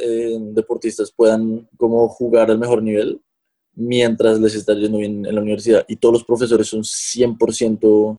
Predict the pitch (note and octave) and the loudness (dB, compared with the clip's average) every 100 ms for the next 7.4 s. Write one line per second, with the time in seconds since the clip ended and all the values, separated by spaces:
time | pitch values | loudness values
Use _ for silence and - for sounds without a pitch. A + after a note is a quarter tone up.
0 | _ - G#2+ G#2+ A2+ A#2 A2+ A#2 B2+ A2+ | _ 0 0 2 2 4 4 2 0 0
1 | A2 A2 G#2+ G#2+ G#2+ G#2+ G#2 G#2 G#2+ A2 | -2 -6 -4 -4 0 0 0 0 0 0
2 | G#2+ G#2+ G#2 A2+ G#2+ B2 B2 G#2+ G#2+ G#2 | 0 0 0 -4 2 4 4 2 0 -6
3 | G#2 G2+ - A2 - A#2+ A#2+ B2 B2+ A#2 | -10 -14 -4 -2 0 -2 -2 0 0 0
4 | A2+ G#2+ A2+ G#2+ A#2 - B2 - - _ | -8 -10 -8 -6 -6 -4 -4 -2 -6 _
5 | _ _ - G#2+ A2 A2+ A#2 G#2+ A2+ A2 | _ _ 0 2 4 2 2 -2 -2 -4
6 | G2+ G#2 G2+ A2 G2 F#2+ - A2 G#2+ A#2 | 0 2 2 0 -4 -8 -10 -4 2 2
7 | A#2 A2+ G#2 | 0 -4 -4